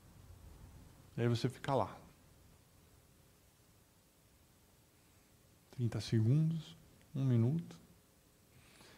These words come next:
Aí você começa a ficar apavorado. Já se passaram cinco minutos.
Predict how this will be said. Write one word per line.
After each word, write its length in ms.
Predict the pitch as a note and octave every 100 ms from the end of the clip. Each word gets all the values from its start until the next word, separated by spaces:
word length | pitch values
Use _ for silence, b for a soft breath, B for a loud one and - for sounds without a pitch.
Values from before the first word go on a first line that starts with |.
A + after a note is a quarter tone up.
| b A#2+
Aí 120 | A2+
você 140 | -
começa 420 | - A#2 A#2 A#2
a 40 | A#2
ficar 180 | - A2+
apavorado. 720 | - G#2+ G#2+ G#2+ C3+ D#3+ D#3 - - - - _ - - _ -
Já 100 | B2
se 120 | -
passaram 440 | B2 A2+ B2+ B2 A2+
cinco 360 | - C#3 -
minutos. 640 | A#2+ A#2 D3+ - - -